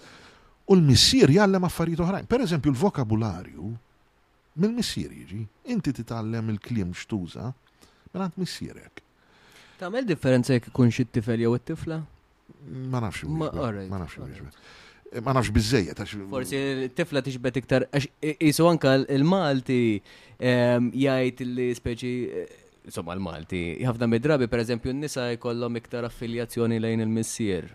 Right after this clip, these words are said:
Speaker 2: u forsi it-tifel iktar lejn l-om.
Speaker 1: Eh,
Speaker 2: Kun hemm
Speaker 1: hekk
Speaker 2: dik
Speaker 1: jgħidu.
Speaker 2: iċ-ċertu
Speaker 1: Imma ma nafx
Speaker 2: Jista' jkun.
Speaker 1: ngħidlek jekk hemmx. Ehm, darba bdejt naqra xi ħaġa, ma tant qed naqra affarijiet, imma mhux qed ikolli ħin u mbagħad nibda naqta' qalbi. Jung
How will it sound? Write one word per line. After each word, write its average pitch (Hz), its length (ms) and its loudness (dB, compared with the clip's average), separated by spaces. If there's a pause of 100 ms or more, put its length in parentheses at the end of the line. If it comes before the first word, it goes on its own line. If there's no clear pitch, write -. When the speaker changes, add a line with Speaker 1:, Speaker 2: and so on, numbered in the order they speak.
(100)
Speaker 2:
u - 120 -10
forsi 110 420 -8 (140)
it-tifel 113 480 -6
iktar 113 260 -8
lejn 113 260 -4
l-om. 92 340 -4 (200)
Speaker 1:
Eh, 196 220 0
Speaker 2:
Kun 120 100 0
hemm 120 160 2
Speaker 1:
hekk 117 80 0
Speaker 2:
dik 120 140 0
Speaker 1:
jgħidu. 120 240 0
Speaker 2:
iċ-ċertu 120 500 -6 (720)
Speaker 1:
Imma 147 180 2
ma 151 100 0
nafx 170 240 -2
Speaker 2:
Jista' 123 80 -6
jkun. 110 80 0
Speaker 1:
ngħidlek 98 500 -4
jekk 107 380 -6
hemmx. 95 320 -8 (960)
Ehm, 113 480 0 (320)
darba 131 500 0
bdejt 113 320 2
naqra 92 240 -10
xi 98 100 -12
ħaġa, 85 320 -10
ma 101 140 -4
tant 98 240 -10
qed 92 240 -12
naqra 87 300 -16
affarijiet, 82 500 -14
imma 151 160 -2
mhux - 240 -6
qed - 160 4
ikolli - 400 2
ħin 113 160 -2
u 104 80 -2
mbagħad 101 240 -4
nibda 98 160 -8
naqta' - 240 -10
qalbi. 85 220 -12 (500)
Jung 165 320 6